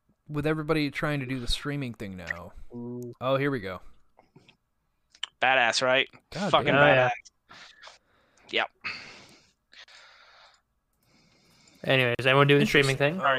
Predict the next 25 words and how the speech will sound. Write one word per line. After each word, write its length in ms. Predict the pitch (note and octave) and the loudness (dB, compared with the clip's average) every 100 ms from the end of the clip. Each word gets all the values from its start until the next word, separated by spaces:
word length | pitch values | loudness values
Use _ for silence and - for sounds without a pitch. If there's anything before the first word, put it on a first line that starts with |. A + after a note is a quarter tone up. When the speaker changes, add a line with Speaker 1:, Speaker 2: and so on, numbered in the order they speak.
| B2 | -4
Speaker 1:
Um, 60 | _ - - - - - | _ -20 -20 -20 -20 -4
yeah, 180 | C4 G3+ - | 0 0 -2
so, 320 | - G3 F3+ | -2 0 2
like, 220 | F3+ E3+ | 4 4
Mulan, 560 | F3 G3+ F#3+ E3+ B2 A2+ | 4 2 2 2 0 -4
right? 340 | C3 C#3+ A#2+ | -6 -6 -6
They, 220 | C3+ C3 | -6 -6
they 180 | B2+ C#3 | -6 -6
were 100 | C#3+ | -6
charging, 300 | D#3 D3+ C#3+ | -6 -6 -6
like, 160 | C3 - | -10 -8
thirty 220 | C#3 C#3+ | -8 -6
bucks 300 | B2+ B2+ - | -6 -8 -8
or 40 | B2 | -8
whatever 300 | A#2+ A2+ G#2 | -8 -8 -10
for 140 | - | -10
you 80 | G2+ | -12
to 60 | |
see 180 | G2+ G#2+ | -12 -14
Mulan, 300 | F2 F#2 E2 | -14 -14 -12
and 80 | A#2+ | -8
it 40 | E3+ | -4
was 120 | D#3 | 0
fucking 300 | A3 F#3+ D3+ | 2 2 0
garbage. 320 | D3+ A2+ - | -2 -4 -6